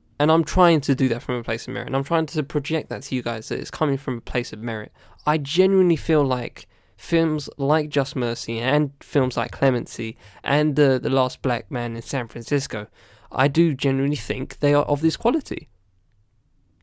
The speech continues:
We saw it with Moonlight. We have seen that they can clock these films, right? We've seen it. Because Moonlight is a high quality film, and I fucking love that film,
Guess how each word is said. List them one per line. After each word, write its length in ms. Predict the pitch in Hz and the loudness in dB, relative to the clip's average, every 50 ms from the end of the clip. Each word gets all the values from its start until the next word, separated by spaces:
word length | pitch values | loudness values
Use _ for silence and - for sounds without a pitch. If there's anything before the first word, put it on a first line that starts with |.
| _ _ _ _ _ _ _ _ _ _ - - - - - - | _ _ _ _ _ _ _ _ _ _ -18 -18 -18 -18 -6 -2
We 120 | - 170 | 0 0
saw 240 | 180 - - 254 262 | 2 2 2 2 2
it 120 | 233 175 | 2 4
with 220 | 170 175 170 151 151 | 4 2 4 6 6
Moonlight. 500 | 165 170 147 123 - - - - - - _ _ _ | 6 6 6 4 2 -2 -4 -6 -10 -20 _ _ _
We 100 | - 160 | 2 4
have 100 | 170 165 | 4 4
seen 380 | - - - 196 208 214 208 190 | 4 2 2 4 4 4 4 2
that 260 | 170 147 - - 147 | 2 0 -2 0 2
they 220 | 147 151 147 139 131 | 4 4 4 4 2
can 300 | - - 147 139 127 120 | 0 0 0 0 0 0
clock 420 | _ - - - 160 143 - - | _ -6 0 2 2 2 2 2
these 240 | - 135 123 117 - | 2 2 2 2 0
films, 420 | - - 123 117 113 - - - - | 0 2 2 2 0 -4 -10 -12 -6
right? 240 | - 123 123 120 - - _ _ _ _ | -4 -2 0 -2 -2 -4 _ _ _ _
We've 200 | - 143 143 143 | -2 -2 -2 -2
seen 320 | - - 165 156 127 90 | -2 0 0 2 2 0
it. 140 | 82 - - - - _ _ _ _ _ _ _ _ _ _ _ _ _ _ _ _ | -4 -8 -10 -14 -20 _ _ _ _ _ _ _ _ _ _ _ _ _ _ _ _
Because 480 | - 160 143 - 190 180 170 165 160 - - | -4 -2 0 4 6 6 6 4 2 -4 -8
Moonlight 560 | 147 151 175 240 254 247 226 214 214 208 - - | -4 -2 0 2 2 2 4 4 4 4 2 2
is 160 | - 170 156 | 0 0 0
a 40 | 139 | 0
high 320 | 139 - 185 185 185 180 | -2 0 2 2 2 2
quality 300 | - - 175 160 143 143 | 2 2 2 2 2 0
film, 340 | 139 - 135 120 113 - - - | 0 0 0 -2 -2 -4 -8 -6
and 140 | - 131 131 | -2 0 0
I 120 | 123 123 | 0 -2
fucking 520 | 131 - - _ - - 190 - - 165 156 | -4 -8 -16 _ -6 -6 -4 -2 -2 0 2
love 140 | 143 139 | 2 0
that 160 | 143 - - - | 0 -2 -8 -8
film, 280 | - - - 143 - | -8 -10 -10 -10 -10